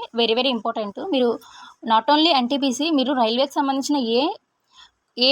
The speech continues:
కాంపిటేటివ్ ఎగ్జామ్‌కి ప్రిపేర్ అయినా సరే మనకి టెంపుల్స్ అనేది ఇంపార్టెంట్ అవుతుందన్నమాట. And arithmetic and reasoning అనేది డైరెక్షన్స్, రేషియో ఈ రెండు కూడా మనకి ఈ వన్ వీక్ కామన్ ఉంటుంది, మీకు తెలుసు. ఈ టూ టాపిక్స్‌ను కూడా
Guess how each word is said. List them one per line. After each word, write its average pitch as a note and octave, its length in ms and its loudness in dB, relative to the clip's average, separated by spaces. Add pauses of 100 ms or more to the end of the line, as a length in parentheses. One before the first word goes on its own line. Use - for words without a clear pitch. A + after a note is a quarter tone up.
(120)
కాంపిటేటివ్ C#4+ 400 4
ఎగ్జామ్‌కి C4+ 380 0
ప్రిపేర్ A#3+ 260 -2
అయినా G#3+ 180 -2
సరే G#3 160 0
మనకి E4 220 -2
టెంపుల్స్ B3+ 340 -2
అనేది A#3+ 260 0
ఇంపార్టెంట్ A3+ 380 0
అవుతుందన్నమాట. G3 460 -4 (380)
And D#4 160 0
arithmetic C#4 420 2
and C#4+ 160 2
reasoning A#3+ 360 2
అనేది A3 300 0
డైరెక్షన్స్, B3+ 500 2 (460)
రేషియో A#3+ 340 4 (100)
ఈ B3 40 2
రెండు B3 320 2
కూడా C#4+ 180 4
మనకి C#4+ 200 2
ఈ C#4+ 100 4
వన్ A#3 160 2
వీక్ C4 160 -2 (100)
కామన్ A#3 340 2
ఉంటుంది, A#3+ 320 -2
మీకు D4 180 -6
తెలుసు. G#3+ 280 -4 (560)
ఈ C#4+ 40 0 (120)
టూ C#4 80 0 (140)
టాపిక్స్‌ను C#4+ 420 -2
కూడా A3+ 160 2